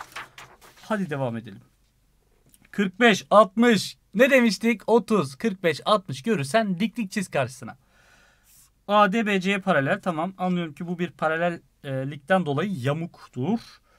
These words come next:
A B'yi bul. A B'yi bulmak için dik üçgenin bir kenarı yapmalıyım. Hemen karşısına diklik indiriyorum.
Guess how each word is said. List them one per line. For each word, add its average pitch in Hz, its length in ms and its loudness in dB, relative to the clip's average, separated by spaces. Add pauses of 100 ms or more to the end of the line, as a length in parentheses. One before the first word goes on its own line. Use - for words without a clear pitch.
(300)
A 156 280 -2
B'yi 180 260 -2
bul. 135 180 -8
A 175 200 2
B'yi 170 160 -6
bulmak 175 240 -6
için 180 160 -12
dik 180 120 -10
üçgenin 165 340 -10
bir 147 60 -16
kenarı 165 260 -6
yapmalıyım. 151 440 -6
Hemen 196 240 -4
karşısına 147 360 -8
diklik 151 320 -16
indiriyorum. 131 520 -6